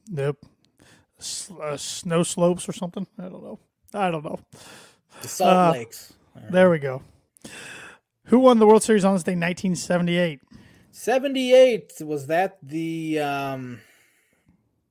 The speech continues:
Speaker 2: is that the Yankees?
Speaker 1: That was the Yankees, repeating as champions, beating the Dodgers seven to two in a four to two series victory.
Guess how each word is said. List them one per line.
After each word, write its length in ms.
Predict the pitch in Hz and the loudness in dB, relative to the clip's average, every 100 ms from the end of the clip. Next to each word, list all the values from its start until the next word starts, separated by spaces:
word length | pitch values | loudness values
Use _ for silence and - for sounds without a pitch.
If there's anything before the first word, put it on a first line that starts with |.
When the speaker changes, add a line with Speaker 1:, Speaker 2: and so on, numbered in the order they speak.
| _ | _
Speaker 2:
is 40 | - | -10
that 140 | 170 | -10
the 80 | 185 | -6
Yankees? 520 | 180 214 262 262 - _ - - - | -6 -6 -8 -12 -14 _ -20 -14 -2
Speaker 1:
That 80 | |
was 100 | 208 | 0
the 100 | 175 | 2
Yankees, 380 | 196 220 185 165 | 2 0 -2 -6
repeating 320 | 147 - 196 185 | -6 -2 0 0
as 160 | 170 | 0
champions, 520 | - 185 190 202 196 | -2 -4 -2 -2 -4
beating 260 | 160 180 180 | -2 -2 -2
the 80 | 160 | -2
Dodgers 400 | 151 175 165 147 | 2 2 0 -6
seven 300 | - 185 175 | -2 -2 -2
to 80 | 151 | -4
two 300 | - 196 190 | 0 2 2
in 60 | |
a 60 | 156 | -2
four 240 | - 180 | -4 -4
to 80 | 175 | -4
two 240 | - - 175 | -4 -4 -4
series 400 | - 185 175 156 | -4 -4 -2 -2
victory. 520 | 180 - 190 185 | -4 -2 -2 -2